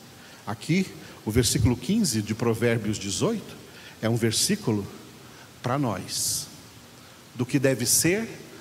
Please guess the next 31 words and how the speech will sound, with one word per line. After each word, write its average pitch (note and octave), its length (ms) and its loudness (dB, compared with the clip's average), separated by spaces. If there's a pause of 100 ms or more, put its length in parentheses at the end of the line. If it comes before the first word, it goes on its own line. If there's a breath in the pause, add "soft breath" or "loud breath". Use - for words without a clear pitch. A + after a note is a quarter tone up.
a C3+ 100 4
nossa C#3 340 2
meta. G#2 540 0 (240 loud breath)
É A2+ 100 6
isso F#3 280 4
que G3 100 2
eu F3+ 60 6
quero E3 320 2
ser, F#2+ 440 2 (1000)
sábio, F#2+ 760 0 (400 loud breath)
porque B2+ 200 2
o B2+ 60 6
coração B2 600 4
do G#2+ 120 0
sábio B2 640 2 (500 loud breath)
adquire B2 720 4
conhecimento. A2+ 1040 2 (1600)
E C3+ 100 6
aí, A2 240 4
você - 160 0
quer C3 140 4
adquirir C3 320 2
conhecimento? B2+ 560 2
Já D#3 100 2
tá D3+ 140 4
bom, A#2+ 180 2
pode B2+ 220 0
parar A2+ 240 2
por A2 140 0
aí A2 120 4
mesmo. G2 300 -4